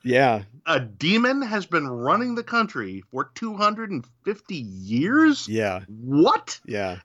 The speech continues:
Speaker 2: A-, and it, it changes your entire conceptual notion of what your nation is, what your civilization is, what your society is.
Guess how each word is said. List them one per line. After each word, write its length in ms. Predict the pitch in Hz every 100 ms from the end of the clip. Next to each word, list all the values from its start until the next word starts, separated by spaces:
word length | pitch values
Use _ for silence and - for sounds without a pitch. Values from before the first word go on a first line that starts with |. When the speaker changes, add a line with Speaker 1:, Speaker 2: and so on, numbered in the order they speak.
| -
Speaker 2:
A-, 240 | 156 160
and 160 | 160 175
it, 260 | 175 175
it 280 | 175 170 -
changes 680 | - 185 226 185 185 160 - _
your 280 | 147 147
entire 720 | 147 143 - 156 160 156 147
conceptual 920 | 127 - 131 - - 156 - 147 131 123
notion 640 | 123 143 165 127 113 123 - -
of 120 | 110 101
what 200 | 113 127
your 460 | 131 117 113 110 - _ -
nation 640 | 117 123 127 - 123 123 127
is, 320 | 160 127 90
what 160 | 110
your 100 | 123
civilization 1000 | 113 120 - 143 135 120 117 185 - 139 98
is, 280 | 80 -
what 120 | - 123
your 220 | 147 123 - -
society 840 | - 143 - - - 185 123 104 - -
is. 540 | 170 233 110 - -